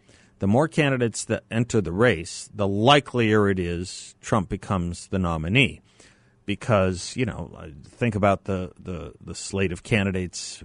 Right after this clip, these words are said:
if Haley's in it, and throw in others like Pompeo, perhaps, or Pence, or, uh, there's others that are being spoken of. Uh, th-, some are speaking of Greg Abbott. Some are speaking of Asa Hutchinson. Some are speaking of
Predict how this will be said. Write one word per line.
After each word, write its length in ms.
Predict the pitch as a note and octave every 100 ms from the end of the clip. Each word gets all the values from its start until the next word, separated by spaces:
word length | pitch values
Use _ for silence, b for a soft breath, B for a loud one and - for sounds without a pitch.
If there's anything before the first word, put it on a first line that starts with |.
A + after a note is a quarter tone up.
| -
if 240 | F#2 -
Haley's 440 | - G#2 F#2+ F#2 F2+
in 160 | F#2
it, 240 | F#2 F2 -
and 340 | E2+ D#2+ E2
throw 300 | - G2+ F#2+
in 380 | F#2 F2 F2 E2+ -
others 440 | F#2+ F#2+ F#2+ F2
like 200 | D#2 E2
Pompeo, 580 | - F2 F2 A2+ A2 G2+
perhaps, 640 | G2 F#2+ G2 G2+ F#2 -
or 80 | -
Pence, 560 | - B2+ A2 G#2 G#2+ -
or, 160 | C#2 - B B B B _ _ - - -
uh, 100 | - - -
there's 300 | - A2 A#2
others 320 | C#3 E3+ C3+
that 120 | - D2
are 100 | D#2 _ -
being 220 | G2 F2+
spoken 460 | - - E2 - D2
of. 240 | D2 F2+
Uh, 160 | C2+ D2
th-, 220 | - -
some 260 | - - F2
are 60 |
speaking 640 | F2 - F#2+ F2+ F#2+ F#2 -
of 220 | G#2+ G2
Greg 260 | - F#2+ F#2
Abbott. 380 | C3 B2 F2+ -
Some 220 | - F2
are 40 |
speaking 460 | F2+ - F2+ - F#2
of 100 | F2+
Asa 280 | F#2+ - A2
Hutchinson. 640 | B2+ B2+ F#2 F#2 - D2
Some 260 | - F2+ F2
are 60 |
speaking 580 | F2+ - G#2 F#2 G2+ F#2+
of 320 | F#2 F#2 F2